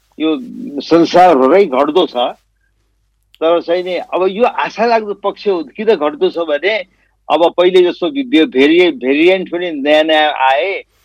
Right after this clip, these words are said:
अब अहिले ओमिक्रोन भेरिएन्ट भन्ने छ, त्यो ज्यादै चाहिँ नि सङ्क्रमण हुन्छ त्यसबाट,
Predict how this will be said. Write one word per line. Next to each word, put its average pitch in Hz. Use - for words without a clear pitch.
अब 123
अहिले 151
ओमिक्रोन 156
भेरिएन्ट 131
भन्ने 120
छ, 117
त्यो 156
ज्यादै 160
चाहिँ 180
नि 175
सङ्क्रमण 156
हुन्छ 156
त्यसबाट, 127